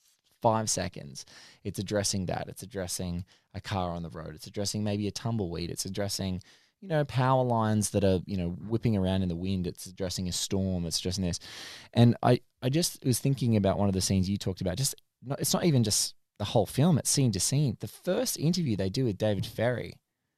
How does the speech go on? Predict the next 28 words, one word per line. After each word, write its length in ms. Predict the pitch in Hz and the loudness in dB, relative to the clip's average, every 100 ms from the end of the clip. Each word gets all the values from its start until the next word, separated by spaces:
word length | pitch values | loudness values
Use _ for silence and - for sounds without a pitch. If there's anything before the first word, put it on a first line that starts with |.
| _ _ _ _ _ | _ _ _ _ _
where 260 | 113 110 107 | 4 6 6
people 420 | - 160 165 156 | 2 -2 0 0
are 60 | 98 | -2
talking 540 | - - 135 - 160 | -4 -6 -6 -6 -4
about 220 | 160 160 | -4 -2
David 220 | 160 156 147 | -2 -4 -4
Ferry 380 | 165 156 156 | -4 -4 -4
and 100 | - | -6
then 100 | 202 | -6
they 120 | 92 131 | -6 -8
interview 360 | 120 131 151 156 | -12 -12 -16 -6
David 280 | 139 147 139 | -4 -4 -6
Ferry. 480 | 131 123 131 127 _ _ _ _ _ _ _ _ | -8 -6 -8 -12 _ _ _ _ _ _ _ _
The, 500 | 117 131 160 160 170 151 _ _ _ _ _ _ _ - | -6 0 0 0 -4 -10 _ _ _ _ _ _ _ 0
and 120 | 143 | 2
this 140 | 170 | 2
is 80 | 156 | 0
still 280 | - 147 127 | 2 4 4
at 80 | 104 | 2
the 60 | |
time 260 | 101 117 107 | -2 2 2
they're 100 | 95 | 2
editing 300 | 104 101 95 | 2 2 2
on 100 | 87 | 0
film, 460 | 87 - 98 87 - _ _ _ _ _ _ _ _ _ _ | -2 -2 -2 -2 -8 _ _ _ _ _ _ _ _ _ _
the 280 | 117 131 139 | -4 2 2
way 560 | 123 113 131 165 185 170 | 2 0 2 2 2 4
that 280 | 147 127 | 2 0